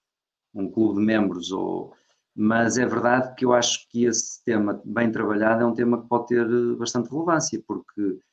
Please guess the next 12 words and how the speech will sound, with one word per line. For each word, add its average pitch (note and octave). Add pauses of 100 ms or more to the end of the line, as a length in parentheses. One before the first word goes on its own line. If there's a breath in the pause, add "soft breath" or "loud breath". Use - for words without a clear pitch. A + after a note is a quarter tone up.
(520)
é G#2
um A2
tema, A#2+ (100)
é, G#2+ (420)
criar B2+
um A#2+
clube A#2
de A2
membros, A2 (260)
eh, A#2+ (120)
permite A#2+ (300)
fidelizar, A2